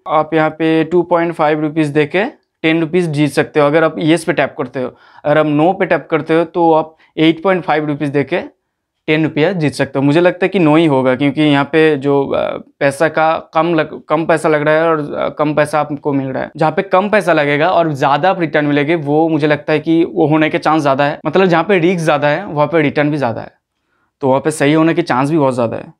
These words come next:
शाम छः बजे ट्वेंटी सिक्स सितंबर में क्या मनी का सॉन्ग का व्यूज फिफ्टी मिलियन क्रॉस कर जाएगी? अगर येस है तो आप यहाँ पे येस टैप कर सकते हो, अगर नो है तो नो टैप कर सकते हो।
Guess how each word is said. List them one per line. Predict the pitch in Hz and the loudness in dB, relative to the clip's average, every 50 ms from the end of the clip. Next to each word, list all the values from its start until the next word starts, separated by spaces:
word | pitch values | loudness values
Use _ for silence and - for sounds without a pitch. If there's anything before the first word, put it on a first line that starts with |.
| _ _ _ _ _ _ - | _ _ _ _ _ _ -8
शाम | - - 151 165 202 196 | -4 -2 -2 -2 -2 -4
छः | - 185 175 185 | -2 0 0 2
बजे | 185 190 175 160 175 185 190 | 2 2 2 2 2 2 2
ट्वेंटी | 185 185 156 143 160 151 156 - 180 180 170 | 2 0 0 0 0 -2 -4 -6 -6 -6 -6
सिक्स | - - 180 185 - - - | -4 -4 -4 -4 -4 -2 -4
सितंबर | 185 - - - 170 165 165 165 165 | -4 -2 0 -2 0 0 0 0 0
में | 170 165 | 0 0
क्या | 170 180 170 | 0 0 0
मनी | 170 156 147 147 151 160 165 | 2 0 0 2 2 0 0
का | 165 185 170 | 0 -2 -2
सॉन्ग | - - 147 151 165 185 - | 0 0 0 0 0 -2 -2
का | - 185 175 | 0 0 0
व्यूज | 151 156 170 185 185 185 - | 2 2 2 2 0 -2 -4
फिफ्टी | - 165 151 - - 202 | -4 -4 -4 -2 -4 -2
मिलियन | 190 190 185 190 196 202 190 | 0 0 2 2 0 0 -2
क्रॉस | - 151 151 165 175 - | 0 0 0 0 0 -2
कर | - 185 175 | -2 0 2
जाएगी? | 185 185 185 190 196 226 311 - _ _ _ - - - - - - | 2 2 2 2 -2 -6 -10 -14 _ _ _ -20 -20 -20 -20 -4 -2
अगर | 151 147 165 165 156 | 2 2 4 4 4
येस | 151 160 180 196 190 202 | 4 2 2 2 0 -4
है | 196 | -2
तो | 196 190 180 | 0 2 0
आप | 170 165 165 | 0 2 0
यहाँ | 160 156 156 | -2 0 0
पे | 156 | 0
येस | 143 143 151 160 160 - | 2 2 2 0 0 0
टैप | 180 170 165 170 | 0 0 0 0
कर | 175 170 | -2 -2
सकते | 151 180 175 - _ 180 | -2 -2 -4 -4 _ 0
हो, | 175 165 | 0 2
अगर | 156 156 147 | 4 4 4
नो | 143 143 147 | 4 4 2
है | 160 | 2
तो | 156 - 170 | 0 0 0
नो | 156 147 143 | 2 2 2
टैप | 127 135 131 - | 0 -2 -2 -4
कर | 147 123 | -8 -8
सकते | - 139 127 - _ 117 | -8 -10 -12 -12 _ -16
हो। | - - | -16 -16